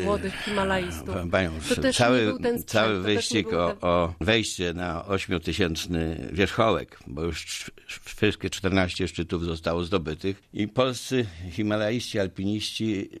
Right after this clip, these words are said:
Speaker 1: no, niestety nie mogli. Były to czasy Gomułki i wyjazd w Himalaje był praktycznie niemożliwy. Pod koniec lat sześćdziesiątych dało się wyjechać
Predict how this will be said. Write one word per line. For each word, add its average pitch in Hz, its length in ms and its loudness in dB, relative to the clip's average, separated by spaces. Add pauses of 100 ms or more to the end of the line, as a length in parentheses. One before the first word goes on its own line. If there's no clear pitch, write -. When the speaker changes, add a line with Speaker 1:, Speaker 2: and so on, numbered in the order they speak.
(560)
Speaker 1:
no, 80 120 -6
niestety 123 540 -2
nie 135 140 0
mogli. 107 380 4
Były 95 200 4
to 98 120 -2
czasy 101 480 2 (220)
Gomułki 98 800 2 (180)
i 101 640 -2
wyjazd 113 340 4
w - 40 -12
Himalaje 107 420 6
był 104 160 2
praktycznie 104 440 -2
niemożliwy. 98 680 2
Pod 127 180 2
koniec 151 440 2
lat 123 320 4
sześćdziesiątych 113 800 2
dało 113 280 6
się 107 160 2
wyjechać 101 800 4